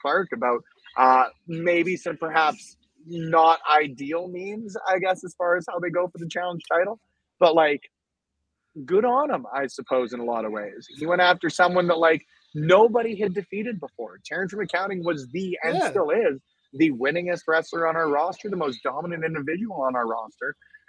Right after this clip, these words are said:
Speaker 1: Eh, there was no way that I think anybody could go in there and expect to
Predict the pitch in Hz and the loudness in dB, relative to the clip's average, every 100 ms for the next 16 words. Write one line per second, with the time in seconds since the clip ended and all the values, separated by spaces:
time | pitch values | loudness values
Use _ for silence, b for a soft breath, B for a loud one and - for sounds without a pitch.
0 | - - - - 185 170 185 180 151 165 | -8 -6 -6 -6 4 8 10 8 6 6
1 | 175 190 180 202 170 147 131 139 131 - | 6 6 2 0 -2 -2 -2 -4 -4 -6
2 | 139 135 147 - 139 160 160 156 139 139 | -4 -4 -6 -8 -8 -4 0 0 -2 -2
3 | 151 147 135 160 151 156 156 - 143 131 | 0 0 -2 -6 -4 -4 -6 -4 -2 -2
4 | 120 _ _ _ _ _ 156 - - - | -6 _ _ _ _ _ -6 -6 -10 -2
5 | 160 - - 156 139 | -2 -2 -2 0 2